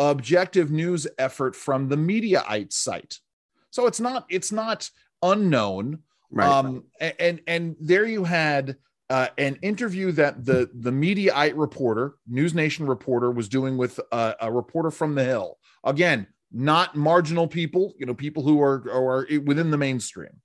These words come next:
Speaker 2: Sure.
Speaker 1: And Donald Trump gave a speech in which he unequivocally said that what happened in,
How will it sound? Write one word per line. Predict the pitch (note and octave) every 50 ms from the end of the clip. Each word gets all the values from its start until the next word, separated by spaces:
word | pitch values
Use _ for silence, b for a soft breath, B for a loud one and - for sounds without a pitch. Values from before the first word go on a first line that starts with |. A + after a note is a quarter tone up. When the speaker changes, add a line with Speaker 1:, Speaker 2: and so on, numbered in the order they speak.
| _ _
Speaker 2:
Sure. | - - G3 F3+ - - - _ _ -
Speaker 1:
And | D#3 D#3 D#3 D3+ D3 C#3+ C3 - - C3+ B2 B2+
Donald | E3+ D#3+ F3+ G#3+ A#3+ A3
Trump | - - A3 G3+ E3+ -
gave | E3+ E3+ F3 D#3
a | E3+
speech | - - - D#3 D#3 D3+ -
in | C#3+
which | C3+ C3+ C3 -
he | C3+ C3+ -
unequivocally | D#3+ F3 G#3+ G3 - - G3 F3+ E3+ E3+ D#3+ E3+ E3 D3
said | D3+ - D3+ C3+ B2+ B2 B2 A2+ G#2+
that | A#2 A2+ G#2+
what | G2 A2+ A#2+ A#2 A2+ _ _ _ - -
happened | B2+ C3 C#3+ D3 D3 - D3 C#3 C#3 C3 B2
in, | B2+ C3 B2 A#2+ A#2 A#2 A2+